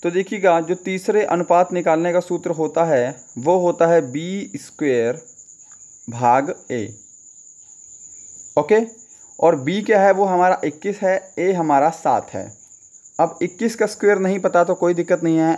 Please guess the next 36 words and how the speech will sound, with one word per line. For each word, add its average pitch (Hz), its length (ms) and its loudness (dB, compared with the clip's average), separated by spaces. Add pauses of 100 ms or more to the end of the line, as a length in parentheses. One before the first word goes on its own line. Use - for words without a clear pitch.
आप 151 280 0
इक्कीस 170 340 -8 (100)
गुणा 143 320 -2
इक्कीस 143 300 -10
लिख 139 160 -4
देंगे 143 220 0
दो 135 180 0
बार, 131 280 0 (1300)
ठीक 147 140 0
है। 202 100 2 (400)
और 131 120 2
भाग 143 280 2
हम 175 120 -2
किससे 165 260 -8
करेंगे, 156 300 -2
सात 151 380 -4
से 120 80 -8
करेंगे। - 400 -8 (680)
सात 160 320 2
एकम 180 240 -2
सात, 160 400 0 (500)
सात 143 340 0
तिया 151 140 0
कितने 147 260 -6
होते 139 220 -2
हैं, 143 180 -4
इक्कीस 139 280 -8
होते 135 200 -4
हैं, 131 240 -4 (580)
और 147 280 0
इक्कीस 190 420 -6
तिया 185 140 2
कितना 180 280 -4
होगा, 170 280 0 (680)
तिरसठ 147 440 0
होगा। 101 220 -6